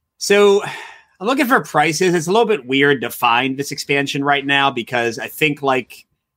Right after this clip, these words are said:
the main way to get it is through, like, the Team Covenant, uh, Ashes Reborn expansion. 'Cause I think at this point, Team Covenant, or I know Summoner Wars, I think Plaid Hat has their own subscription service where you can, like, consistently get the expansions as they make them.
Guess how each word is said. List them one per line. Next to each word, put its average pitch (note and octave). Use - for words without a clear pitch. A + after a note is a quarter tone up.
the B2+
main C3+
way D3
to C3+
get B2
it D#3+
is C3
through, C3+
like, B2
the A2+
Team C#3
Covenant, C#3
uh, A#2+
Ashes C#3+
Reborn C#3
expansion. F#3+
'Cause C3+
I -
think G#3+
at F#3+
this E3+
point, D#3
Team D3+
Covenant, C#3+
or C#3
I D3+
know F#3
Summoner B3
Wars, F#3+
I D#3
think D3
Plaid D3+
Hat D3
has C#3
their A#2+
own C#3
subscription E3
service E3+
where C#3+
you A#2
can, B2
like, A#2+
consistently A#2+
get A2+
the C#3
expansions C#3
as C#3
they C#3+
make C#3+
them. D3+